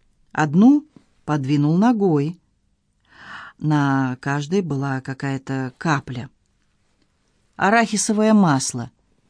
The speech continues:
Джек заметил мой взгляд. «Они его любят». «Боже мой», произнесла я, глядя на пол и представляя себе, что тут будет утром. «Нельзя ли просто...» Джек не стал заканчивать мою фразу,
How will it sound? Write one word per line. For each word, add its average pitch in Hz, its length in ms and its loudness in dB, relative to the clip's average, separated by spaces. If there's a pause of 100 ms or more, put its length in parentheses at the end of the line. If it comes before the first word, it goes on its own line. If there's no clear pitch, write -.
(340)
Джек 127 260 -4
заметил 143 440 0
мой 139 180 2
взгляд. 127 460 -4 (440)
«Они 131 320 -2
его 156 220 0
любят». 190 540 2 (1800)
«Боже 170 300 2
мой», 135 320 2 (320)
произнесла 147 540 2
я, 139 140 -2
глядя 139 340 -2
на 190 160 2
пол 156 280 0
и 139 80 -4
представляя 156 640 -2
себе, 139 340 -2
что 170 240 -4
тут 156 160 -4
будет 156 320 0
утром. 135 400 -2 (360)
«Нельзя 139 400 2
ли 262 100 4
просто...» 180 680 2 (760)
Джек 131 260 -4
не 175 120 2
стал 143 260 0
заканчивать 139 680 0
мою 139 200 0
фразу, 180 480 0